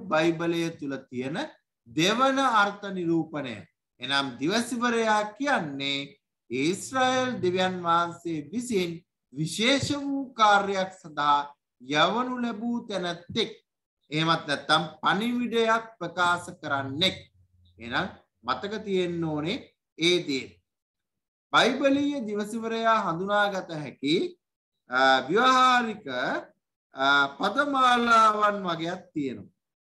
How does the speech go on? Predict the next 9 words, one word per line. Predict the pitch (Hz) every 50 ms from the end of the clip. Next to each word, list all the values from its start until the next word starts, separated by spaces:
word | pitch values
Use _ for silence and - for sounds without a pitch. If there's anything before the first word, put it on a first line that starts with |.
| _ _
අන්න | 139 156 175 185 190 185
ඒක | 180 165 160 165 160 175 208 202 170 - -
අපිට | - - 135 143 - 131
වැදගත්. | 127 117 107 107 107 143 202 247 240 - - _ _ _ _ _ _ _ _ _ _ _ _ _ _ _
සමිධානන් | - 180 202 226 269 262 269 277 262 262 262 269 262 247
වහන්සේ | 247 240 240 240 240 262 277 277 269
මෙසේ | 240 220 214 214 - 277 277 277
වදාරන | 269 247 233 240 233 233 226 233 226 240 247 240
සේක. | 247 277 269 262 247 185